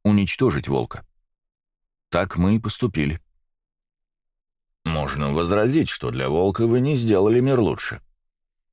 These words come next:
И можно ответить, что если мир постарается соответствовать желаниям одного безумного волка — он вряд ли станет лучше для кого-то еще.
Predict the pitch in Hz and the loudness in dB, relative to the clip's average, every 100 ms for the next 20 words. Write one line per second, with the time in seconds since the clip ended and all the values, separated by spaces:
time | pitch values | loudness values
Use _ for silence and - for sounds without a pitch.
0 | _ _ _ _ - 78 73 73 82 85 | _ _ _ _ -2 0 0 0 0 0
1 | 82 78 82 101 - 73 73 73 76 85 | -2 -2 -2 -4 -6 -2 -2 -2 0 0
2 | 85 - - 85 85 82 82 - 87 87 | 0 -4 -4 0 0 0 -4 -4 -2 0
3 | 92 - - 76 73 69 76 80 76 73 | -2 -2 -2 -2 0 0 0 0 0 0
4 | 73 71 85 80 71 73 76 73 73 76 | 0 0 0 2 0 0 0 0 0 0
5 | 117 - - - _ _ _ _ _ _ | 0 -2 -6 -12 _ _ _ _ _ _
6 | - 98 92 101 90 90 - 95 90 78 | -2 0 2 2 0 -2 0 0 0 2
7 | 95 98 - 82 80 85 78 78 73 - | 0 0 -2 -2 0 0 0 -2 -4 -4
8 | 64 | -8